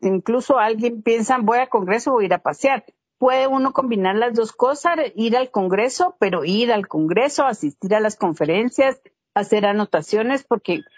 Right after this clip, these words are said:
sí es bien, es, al-, muchas veces uno no aprende, sí que voy a ir, "Ay, qué bueno, voy a ir a aprender cosas nuevas", y tal vez uno no aprende nada, pero por lo menos uno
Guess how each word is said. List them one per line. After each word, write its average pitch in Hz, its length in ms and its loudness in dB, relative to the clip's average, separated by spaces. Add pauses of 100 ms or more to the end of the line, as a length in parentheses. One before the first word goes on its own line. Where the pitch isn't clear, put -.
(180)
sí 262 360 -2
es 247 200 2
bien, 277 240 2
es, 285 160 -2
al-, 233 380 2
muchas 254 480 2
veces 277 360 2
uno 262 240 2
no 254 300 4
aprende, 262 800 0
sí 233 140 -2
que 247 100 0
voy 202 220 2
a 247 60 0
ir, 254 80 2
"Ay, 233 120 0
qué 220 140 -2
bueno, 226 340 0 (300)
voy 220 240 0
a 226 60 2
ir 226 80 0
a 226 40 0
aprender 202 400 -2
cosas 220 300 0
nuevas", 240 300 0
y 190 60 -2
tal 170 140 0
vez 180 140 -2
uno 233 160 0
no 240 120 2
aprende 233 360 0
nada, 254 260 0
pero 277 140 0
por 208 120 0
lo 180 100 0
menos 214 400 -2 (320)
uno 233 580 -2